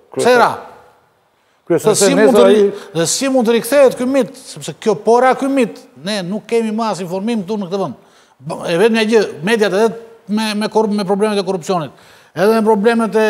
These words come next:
Speaker 2: e pa-, e pasaktësisë që kanë, kanë një rol shumë të rëndësishëm të vënë, kanë, kanë dhënë një kontribut.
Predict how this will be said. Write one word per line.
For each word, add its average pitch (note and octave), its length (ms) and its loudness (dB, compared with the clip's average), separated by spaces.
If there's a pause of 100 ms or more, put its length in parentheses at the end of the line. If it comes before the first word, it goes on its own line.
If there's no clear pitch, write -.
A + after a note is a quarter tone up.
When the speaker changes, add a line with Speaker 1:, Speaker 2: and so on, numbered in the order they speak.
(160)
Speaker 2:
e G3+ 140 0 (340)
pa-, G#3 160 0
e G3 240 2
pasaktësisë F#3+ 560 -2
që D#3+ 80 -12
kanë, C#3 400 -6 (440)
kanë F#3+ 240 0
një E3 140 -2
rol G#3 180 2
shumë G3+ 160 -6
të G#3+ 100 -2
rëndësishëm G#3 340 -4
të G#3 100 -2
vënë, E3+ 140 -2
kanë, E3 280 -6
kanë E3 180 -4
dhënë G3 120 -4
një E3+ 60 -8
kontribut. F3 480 -4